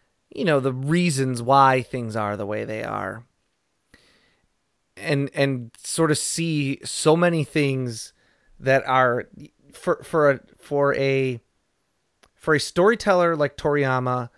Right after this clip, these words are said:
who I do genuinely believe makes this up as he goes along,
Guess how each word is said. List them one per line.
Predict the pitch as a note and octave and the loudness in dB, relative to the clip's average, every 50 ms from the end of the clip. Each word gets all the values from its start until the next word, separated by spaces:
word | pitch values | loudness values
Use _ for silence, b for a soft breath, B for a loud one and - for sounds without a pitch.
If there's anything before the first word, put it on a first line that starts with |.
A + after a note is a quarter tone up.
| _ _ _ - | _ _ _ -2
who | - F3+ F3 | 0 4 6
I | F#3 A#3 C#4+ A#3+ F3 D3 _ - | 6 6 4 4 -2 -10 _ 0
do | B3 C4+ C#4 B3+ | 2 2 2 2
genuinely | E3 D3 F#3+ F#3+ F#3+ F#3+ F3+ F3+ F3+ E3+ E3 D#3+ | 2 2 2 2 2 2 0 -2 -2 -2 -2 -2
believe | C#3+ D3 D3 C3+ C#3 C3 B2 B2 B2 A2+ - - _ _ _ _ _ _ _ _ _ _ _ _ _ _ _ _ _ - - - _ _ _ - | -2 -2 -2 -2 -2 -2 -2 -4 -6 -8 -10 -16 _ _ _ _ _ _ _ _ _ _ _ _ _ _ _ _ _ -20 -20 -20 _ _ _ -10
makes | D3 C#3 D3 D#3 D#3+ - - - - | -4 0 2 2 2 0 -2 -6 -4
this | - F3 E3+ - - | 0 0 0 2 4
up | D3+ C3+ C3 - | 4 4 4 4
as | D3 C3 A2+ B2 | 2 0 2 0
he | C3+ | -2
goes | A#2+ B2+ B2 B2 B2 | 0 0 0 0 0
along, | C3 A#2+ A2+ G#2 G2+ G#2 G#2+ G#2+ B2 | -2 -2 -2 -4 -4 -4 -6 -8 -12